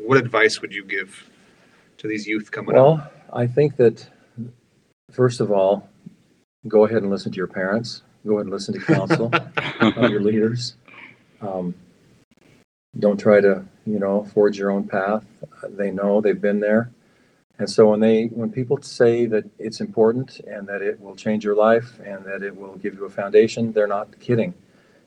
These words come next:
Speaker 2: And it's not easy. Missions aren't easy. Um,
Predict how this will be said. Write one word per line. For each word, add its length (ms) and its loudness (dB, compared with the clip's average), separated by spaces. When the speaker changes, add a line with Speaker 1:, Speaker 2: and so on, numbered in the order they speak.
Speaker 2:
And 80 0
it's 140 -2
not 180 6
easy. 320 0
Missions 300 -6
aren't 200 0
easy. 300 -10
Um, 460 -4